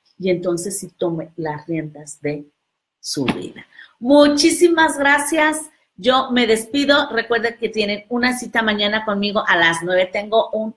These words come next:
invitadazo de Aprendiendo a Vivir o invitadaza de Aprendiendo a Vivir para que estés con nosotros mañana a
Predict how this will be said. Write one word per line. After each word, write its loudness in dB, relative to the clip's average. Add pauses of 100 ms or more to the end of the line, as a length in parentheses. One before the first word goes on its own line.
(140)
invitadazo 0
de 0 (300)
Aprendiendo 2
a 2
Vivir 2
o 4
invitadaza 0
de 0
Aprendiendo -2
a 2
Vivir 4
para -2
que -20
estés -6
con -10
nosotros -6
mañana -2 (340)
a 4